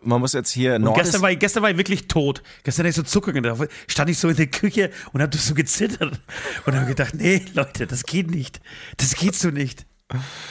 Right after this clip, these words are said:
Speaker 2: Hab Essen immer so auf fünf Mal reingepackt, weil, weil, weil mir irgendwie schlecht war und dann hab ich mir Angst gehabt, dass ich mich verschlucke und dann, äh, dann hab ich auch nichts mehr reingebracht. Nach einem Biss war der Magen irgendwie voll und dann musste ich wieder aufhören und dann hab ich zehn Minuten wieder wei-, später wieder weitergegessen.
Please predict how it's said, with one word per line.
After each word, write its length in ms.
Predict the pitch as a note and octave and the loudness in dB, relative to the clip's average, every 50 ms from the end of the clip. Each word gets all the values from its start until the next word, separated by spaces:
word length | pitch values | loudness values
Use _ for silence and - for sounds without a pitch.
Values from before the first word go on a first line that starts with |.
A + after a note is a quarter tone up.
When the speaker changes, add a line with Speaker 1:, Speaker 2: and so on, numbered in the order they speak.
| - - - | -16 -8 -4
Speaker 2:
Hab 180 | - C3 C3 - | -4 -4 2 2
Essen 240 | E3+ F#3 F#3 G#3+ F3 | 2 2 2 0 0
immer 180 | - F3+ F#3 | 2 2 2
so 120 | - E3+ C#3+ | 2 2 0
auf 140 | D3 D3 | 0 0
fünf 220 | - - G#3+ G3 D3 | 0 0 0 0 0
Mal 260 | D3+ C#3+ D3 F#3+ G3+ | 2 2 2 4 4
reingepackt, 500 | F#3 E3 D#3 D3+ D3 C#3 - C3 A#2+ - | 2 2 2 2 0 0 0 -2 -2 0
weil, 160 | - C#3 C#3 B2+ | 0 0 2 2
weil, 160 | D3 C#3 C3 | 0 0 0
weil 120 | C3+ C#3 C3+ | 0 0 0
mir 160 | C3+ D3+ D3 | 0 0 0
irgendwie 220 | D#3+ E3 D#3+ D3 | 0 0 0 0
schlecht 360 | - - - C#3+ F#3+ G3 - F3+ | 0 0 0 0 -2 -2 -2 -2
war 80 | E3+ D#3+ | 0 0
und 60 | C#3+ | 0
dann 80 | C#3 C#3+ | 0 0
hab 60 | D3+ | 0
ich 100 | D#3 D#3 | 0 0
mir 120 | D#3 D3+ | 0 0
Angst 200 | - F3 D#3+ - | -2 -2 -4 -2
gehabt, 200 | - D3+ E3+ - | -2 -2 -2 -2
dass 80 | D#3 C#3+ | -2 -4
ich 80 | D3+ | -2
mich 100 | D#3 D#3 | -4 -4
verschlucke 520 | - - - - - - G3 G3 F3+ D#3+ D3+ | -6 -6 -6 -4 -2 -2 -2 0 0 -2 -2
und 160 | C#3+ C3+ C3 | -2 -2 -2
dann, 160 | C3+ C3+ C#3+ C3+ - - - - - - - - - - _ _ _ | -2 -2 -4 -8 -14 -16 -16 -16 -16 -14 -16 -16 -18 -20 _ _ _
äh, 440 | - C3 C3 C3 C3 C3 B2+ B2+ C3+ - - - - - - | -4 -2 0 0 0 0 -2 -4 -6 -12 -18 -20 -20 -20 -8
dann 140 | - A#2+ A2 | -6 -4 -2
hab 80 | C#3+ F3 | 0 0
ich 80 | D#3+ | 0
auch 80 | D#3+ D#3+ | 0 0
nichts 180 | E3 F3+ - - | 0 -2 0 0
mehr 100 | D3+ C#3+ | 0 0
reingebracht. 380 | D#3 F#3 F#3 G3 E3 E3+ D#3 D3 | 0 0 0 0 2 2 0 0
Nach 100 | C3 B2+ | 0 -2
einem 200 | D3+ E3 E3+ D3+ | -2 -2 0 0
Biss 160 | G3 E3+ D3 | -2 0 0
war 80 | D#3+ | 0
der 80 | D3 D3 | 0 2
Magen 320 | C3+ C3+ C#3+ D3+ F#3 A3+ | 0 0 -2 -2 0 0
irgendwie 320 | G3 D#3+ D3 C#3+ C3 C3+ C3 | 0 0 0 0 0 0 -2
voll 380 | - - - C#3 D3 C#3 C3+ | -2 -4 -2 0 2 2 2
und 120 | C3 A#2+ B2+ | 2 0 -2
dann 120 | C3 B2+ | -4 -2
musste 180 | C#3 D#3 - D#3+ | -2 -2 -2 0
ich 60 | D3 | 0
wieder 180 | D3+ D3 C3 - | 0 0 2 2
aufhören 400 | F3 A3 F#3+ - F#3 D3 C3+ C#3+ | 0 0 2 2 0 2 2 2
und 80 | D3+ | 0
dann 20 | - | 2
hab 80 | - F#3 | 2 0
ich 120 | D#3+ C#3 - | 0 0 -2
zehn 180 | - E3+ D#3+ E3 | -2 -2 0 0
Minuten 220 | E3+ E3+ D#3 C#3+ | -2 -2 0 0
wieder 180 | E3+ D#3 D3+ C3+ | 0 0 0 -2
wei-, 140 | C#3 F#3 - | -2 -4 -4
später 320 | - - - E3+ D#3 D#3 | -2 0 0 2 2 2
wieder 160 | D#3 D#3+ D#3+ C#3 | 2 2 2 0
weitergegessen. 540 | C#3 C3+ C3+ F#3 F3 E3 C3 C#3 C3+ C3 | 0 0 0 0 -2 -2 -2 -2 -4 -6